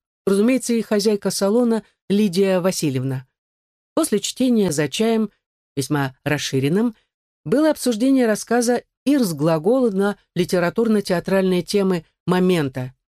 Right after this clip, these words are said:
Мейерхольд, Таиров, «Заговор императрицы»,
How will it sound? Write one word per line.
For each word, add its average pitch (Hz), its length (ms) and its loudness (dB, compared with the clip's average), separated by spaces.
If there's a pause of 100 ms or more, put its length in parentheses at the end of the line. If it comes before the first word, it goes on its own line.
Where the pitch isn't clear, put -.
(100)
Мейерхольд, 190 800 0 (360)
Таиров, 170 600 0 (480)
«Заговор 190 640 0
императрицы», 160 920 -2